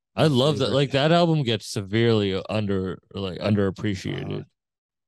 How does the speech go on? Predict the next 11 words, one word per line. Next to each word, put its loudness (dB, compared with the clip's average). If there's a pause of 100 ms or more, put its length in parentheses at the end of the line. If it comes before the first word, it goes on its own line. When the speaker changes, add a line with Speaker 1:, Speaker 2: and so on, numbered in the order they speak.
Speaker 2:
uh, -12
it, -10
it -2
definitely -4
is. -8
It -10
definitely -6
is. -8
Um, -6 (1400)
that 2
was, -2